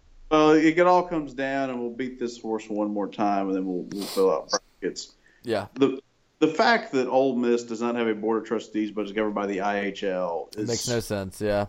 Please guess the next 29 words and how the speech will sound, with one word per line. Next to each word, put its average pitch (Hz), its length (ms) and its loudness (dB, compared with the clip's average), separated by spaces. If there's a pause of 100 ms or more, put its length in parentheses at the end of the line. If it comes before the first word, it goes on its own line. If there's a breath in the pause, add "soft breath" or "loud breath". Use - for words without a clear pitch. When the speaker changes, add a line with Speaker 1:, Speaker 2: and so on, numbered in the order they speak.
(120)
Speaker 1:
it's 131 140 2 (320)
apparently 127 720 6
a 113 120 2
disaster 98 920 -2
that 104 180 0
will 101 180 -2
always 123 540 6
prohibit 101 540 0
it 127 460 2 (560)
and 95 120 -8
Southern 127 420 4
Miss, 110 440 4
and 104 180 -4
it 139 60 6
will 147 240 8
prohibit 123 720 0
every 143 640 2 (160)
in-state 117 480 0
school 107 220 2
from 101 180 -6
Mississippi 95 560 -6
from - 200 -12
ever 82 420 -4 (680)
really 104 640 6
making 98 600 -4
no, 98 180 0
a - 120 -10
notable 95 440 0
jump 60 400 -8